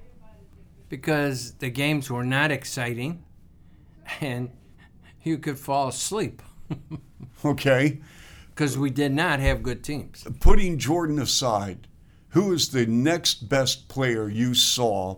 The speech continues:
Speaker 2: personally now, Bob? You've seen 'em all. Fifty-one years. Think about this. You, I mean, it's a relic. You have seen everybody. Who is the second greatest player you've seen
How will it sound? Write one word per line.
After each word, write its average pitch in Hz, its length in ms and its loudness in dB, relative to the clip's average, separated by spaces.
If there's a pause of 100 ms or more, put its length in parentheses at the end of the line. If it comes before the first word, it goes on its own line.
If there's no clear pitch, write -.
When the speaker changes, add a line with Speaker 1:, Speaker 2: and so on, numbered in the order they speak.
Speaker 2:
personally 135 500 6
now, 107 160 0
Bob? 117 260 2
You've 175 140 0
seen 226 300 4
'em 190 100 0
all. 196 400 0
Fifty-one 214 680 -2
years. 214 360 0
Think 220 180 -4
about 139 260 -2
this. 113 320 -2 (420)
You, 147 220 0
I 147 100 0
mean, 147 320 4
it's 143 300 -2
a 139 40 0
relic. 151 520 2 (360)
You 180 220 4
have 143 120 -2
seen 151 420 2
everybody. 127 760 2 (320)
Who 202 180 0
is 143 120 -2
the - 140 2
second 180 580 2
greatest 135 440 2
player 117 340 -2
you've 117 360 0
seen 101 500 0